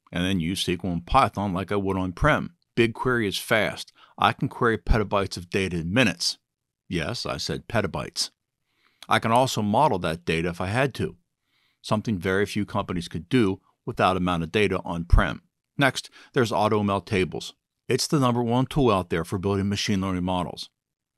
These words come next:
I have not seen anything or anyone beat it. It's been back-tested on almost every structured data problem on Kaggle, and it's finished in the top three on every one. It uses gradient boosters under the hood for modeling,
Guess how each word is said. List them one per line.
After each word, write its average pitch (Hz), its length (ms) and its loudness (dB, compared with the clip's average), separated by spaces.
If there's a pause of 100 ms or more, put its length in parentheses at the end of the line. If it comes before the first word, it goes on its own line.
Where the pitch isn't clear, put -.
(280)
I 92 120 2
have 101 100 0
not 107 200 2
seen 107 200 -4
anything 127 480 0
or 104 100 -2
anyone 107 360 -2
beat 95 200 0
it. - 200 -10 (340)
It's - 180 -2
been 98 180 0
back-tested 120 680 2
on 104 80 0
almost 98 380 -2
every 113 240 0
structured 117 440 -2
data 92 220 -2
problem 90 340 -2
on 82 100 -6
Kaggle, 113 400 0 (340)
and 101 140 0
it's 98 120 -4
finished 107 400 -2
in 104 80 0
the 95 80 -4
top 98 360 -2
three 95 360 -2 (180)
on 98 140 0
every 87 220 -4
one. 90 400 -2 (1000)
It 113 100 4
uses 110 320 2
gradient 104 420 2
boosters 104 380 0
under 90 180 -2
the 82 140 -4
hood 117 260 2
for - 100 -6
modeling, 113 520 2